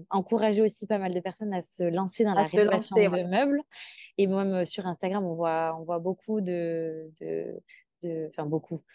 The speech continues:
Speaker 1: Je pense que moi aussi, c'est parce que je m'y intéresse, mais du coup, je vois qu'il y a beaucoup de, de personnes qui relookent des meubles dans des régions différentes. Et,
Speaker 2: Mm.
Speaker 1: enfin, je suis hyper contente de voir tout ça,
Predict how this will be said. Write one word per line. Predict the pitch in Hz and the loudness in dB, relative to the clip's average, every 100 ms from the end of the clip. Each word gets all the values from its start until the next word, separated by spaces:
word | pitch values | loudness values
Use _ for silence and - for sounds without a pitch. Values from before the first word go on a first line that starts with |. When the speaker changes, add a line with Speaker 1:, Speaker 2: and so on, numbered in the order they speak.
| - - | -20 -20
Speaker 1:
Je | - | -4
pense | 185 165 | -2 0
que | 180 | 0
moi | 165 175 | 2 2
aussi, | 175 170 175 | 2 0 -4
c'est | 180 | -4
parce | 165 - | -4 -6
que | 165 | -6
je | 165 | -2
m'y | 170 | 0
intéresse, | 170 190 202 214 | 2 2 2 2
mais | 190 175 | 0 0
du | 165 | -2
coup, | - | -4
je | 190 | -2
vois | 175 175 | -2 -2
qu'il | 180 | -2
y | |
a | 165 | -2
beaucoup | 175 180 196 196 | -4 -2 0 2
de, | 185 175 165 | 0 0 -2
de | 165 165 | -2 -4
personnes | 185 - 202 190 | -4 -2 -2 -2
qui | - 180 165 | -6 -4 -4
relookent | - 180 180 170 | 0 2 2 2
des | 180 | 2
meubles | 180 190 185 175 | 2 -2 -2 -6
dans | 165 160 151 | -6 -8 -6
des | 170 | -2
régions | 165 170 175 | 0 0 -2
différentes. | 165 165 185 190 - - | -4 -4 -2 -2 -4 0
Et, | 165 156 156 | 2 2 -2
Speaker 2:
Mm. | 196 | -4
Speaker 1:
enfin, | 160 151 | -6 -8
je | |
suis | - | -4
hyper | - 175 175 - | -2 0 -4 -6
contente | 170 180 | -4 -2
de | 170 | -2
voir | 156 - | -4 -8
tout | - | -6
ça, | 190 | -4